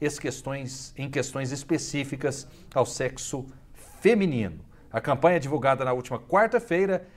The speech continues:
destina-se a pessoas inscritas no cad único, abrangendo faixas etárias de dez a quarenta e nove anos de idade, estudantes de baixa renda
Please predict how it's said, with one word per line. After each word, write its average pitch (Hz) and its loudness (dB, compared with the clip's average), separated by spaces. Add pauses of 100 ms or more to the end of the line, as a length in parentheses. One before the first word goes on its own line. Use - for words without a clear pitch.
(140)
destina-se 190 0
a 135 -4
pessoas 160 -6
inscritas 143 -6
no 131 -8
cad 143 -4
único, 139 -2 (280)
abrangendo 131 -2
faixas 113 -2
etárias 113 0
de 110 -8
dez 139 0
a 147 -6
quarenta 143 -2
e 143 -6
nove 117 -2
anos 113 -4
de 135 -8
idade, 110 0 (360)
estudantes 147 2
de 143 -6
baixa 120 0
renda 196 -2